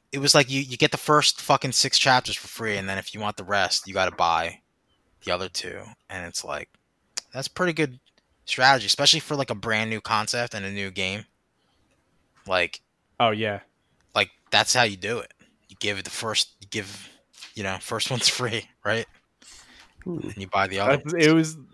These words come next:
Speaker 2: it was the drug, uh, <laughs> first taste is free, baby.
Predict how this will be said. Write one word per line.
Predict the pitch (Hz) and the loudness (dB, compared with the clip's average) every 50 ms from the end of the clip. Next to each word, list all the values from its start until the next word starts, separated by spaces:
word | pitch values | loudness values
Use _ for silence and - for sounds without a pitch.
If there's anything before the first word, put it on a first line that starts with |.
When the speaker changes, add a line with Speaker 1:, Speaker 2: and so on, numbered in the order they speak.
| _ _ | _ _
Speaker 2:
it | - 123 | -4 -2
was | 127 131 123 | -2 -2 -4
the | - 131 131 | -4 -4 -4
drug, | 123 117 113 110 123 120 131 127 127 135 135 135 143 | -4 -4 -6 -4 0 2 4 4 4 4 2 0 -2
uh, | 139 131 120 120 117 113 - - 605 494 - - - 640 659 659 659 | 0 2 4 4 4 4 2 2 -2 -8 -10 -12 -10 -10 -8 0 2
<laughs> | 285 247 - - 285 247 - - 269 - - - - - - - 123 - _ - _ _ _ _ _ _ _ _ _ - - _ | 2 2 4 2 -2 -2 0 -2 -4 -2 0 2 2 2 2 0 -4 -6 _ -18 _ _ _ _ _ _ _ _ _ -20 -20 _
first | - - 123 120 - - - | -2 0 0 0 0 -2 -4
taste | - 113 117 110 - - | -4 -6 -6 -6 -8 -8
is | 110 - | -8 -8
free, | - - 135 120 127 127 | -6 -2 0 0 0 0
baby. | 120 123 123 127 123 120 120 120 | 0 0 0 0 -2 -2 -4 -6